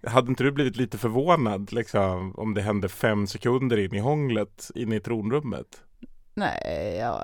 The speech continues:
Speaker 2: alltså, nej, nej, inte jätte.
Speaker 1: Ja, men, ja, nej, jag, jag, jag, jag hade blivit förvånad om jag hade börjat
Speaker 2: Ja.
Speaker 1: s-, <laughs>
Speaker 2: Om du
Speaker 1: fippla med
Speaker 2: själv hade
Speaker 1: byxorna.
Speaker 2: börjat fippla med byxorna hade du blivit jätteöverraskad över dig själv.
Speaker 1: <laughs>
Speaker 2: Ja,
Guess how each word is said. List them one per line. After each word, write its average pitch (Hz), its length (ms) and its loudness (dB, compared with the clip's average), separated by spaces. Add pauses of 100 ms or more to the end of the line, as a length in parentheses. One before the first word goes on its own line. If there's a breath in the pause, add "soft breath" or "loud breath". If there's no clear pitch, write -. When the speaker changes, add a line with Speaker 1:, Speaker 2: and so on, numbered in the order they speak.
(120)
Speaker 2:
alltså, 196 280 0 (240)
nej, 190 200 -6 (580 soft breath)
nej, - 160 -8 (440 soft breath)
inte 180 220 -10
jätte. - 380 -8 (920)
Speaker 1:
Ja, - 60 -14 (100)
men, 50 100 -12 (120)
ja, 64 320 -12
nej, 107 460 -2
jag, 143 100 6
jag, 120 260 8 (320 loud breath)
jag, 135 220 6
jag 170 260 12
hade 151 180 10
blivit 123 180 8
förvånad 95 380 4
om 92 80 2
jag 92 100 4
hade 92 200 2
börjat 156 320 -4
Speaker 2:
Ja. 190 240 2
Speaker 1:
s-, - 180 -8 (260)
<laughs> 120 280 0
Speaker 2:
Om 233 100 8
du 240 60 8
Speaker 1:
fippla 254 80 8
med - 100 8
Speaker 2:
själv 277 160 8
hade 277 80 8
Speaker 1:
byxorna. 220 160 6
Speaker 2:
börjat 202 120 8
fippla 202 200 4
med 185 60 0
byxorna 175 280 0
hade 185 140 2
du 202 60 2
blivit 185 220 4
jätteöverraskad 190 680 8
över 180 140 12
dig 202 80 8
själv. 190 320 10
Speaker 1:
<laughs> - 60 -2 (1500 loud breath)
Speaker 2:
Ja, 240 340 8